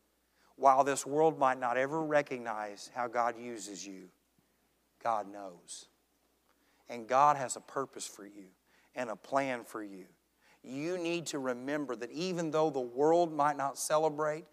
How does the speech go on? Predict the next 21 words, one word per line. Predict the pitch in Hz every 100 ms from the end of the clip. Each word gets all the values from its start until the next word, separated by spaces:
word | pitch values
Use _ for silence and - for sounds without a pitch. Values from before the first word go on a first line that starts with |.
| - _
the | 123
church | 107 - 170 165 -
might | 147 131
not | 139 120
recognize, | 131 156 156 156 147 143 143 143 - - - -
if | 143 123
you | 131 165 180
will | 156 143
be | 123 156 151
who | 143
God | 123 139 156 143
has | 113 -
asked | 139 151 - -
you | 151
to | 120
be, | 123 143 151 151 - -
wherever | 127 135 147 165 175 156
He | 151
has | 120 143 151 143 135
you | 139
planted, | - 143 143 135 117 107